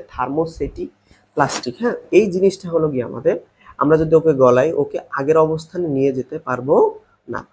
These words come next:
এবং ওর আগের অবস্থা, ও শক্ত হয়ে যাবে। ও,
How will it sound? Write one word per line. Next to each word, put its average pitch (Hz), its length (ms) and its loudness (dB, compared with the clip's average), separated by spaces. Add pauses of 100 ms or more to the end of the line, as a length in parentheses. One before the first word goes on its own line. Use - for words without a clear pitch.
(160)
এবং 156 220 4
ওর 147 80 2
আগের 127 300 2
অবস্থা, 139 380 -2
ও 151 100 0
শক্ত - 400 -8
হয়ে 180 380 0 (400)
যাবে। 117 240 -2
ও, 160 380 2